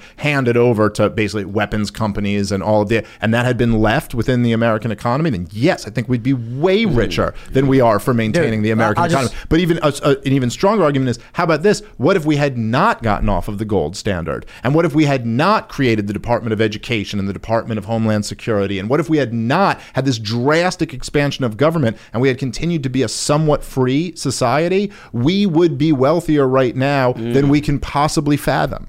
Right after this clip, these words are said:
Speaker 3: I'll, I'll put it into video game terms for you with c-, Civilization. You guys ever play Civilization?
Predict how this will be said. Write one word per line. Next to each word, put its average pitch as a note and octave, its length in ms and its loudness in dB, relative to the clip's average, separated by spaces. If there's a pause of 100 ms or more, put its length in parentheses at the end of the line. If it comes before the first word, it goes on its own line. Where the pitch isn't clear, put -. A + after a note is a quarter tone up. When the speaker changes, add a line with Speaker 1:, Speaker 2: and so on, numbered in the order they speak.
(120)
Speaker 3:
I'll, G3 200 2
I'll E3 100 2
put F#3 160 0
it F3 140 0
into D3+ 260 -2
video E3+ 240 2
game A#2+ 220 -2
terms G2 260 -6
for A2 160 -6
you F#2 60 -6
with F2 100 -12
c-, - 140 -10 (120)
Civilization. D3 840 -4 (460)
You A2 100 -10
guys A#2+ 160 -4
ever A#2 100 -8
play B2+ 160 -6
Civilization? B2 720 -8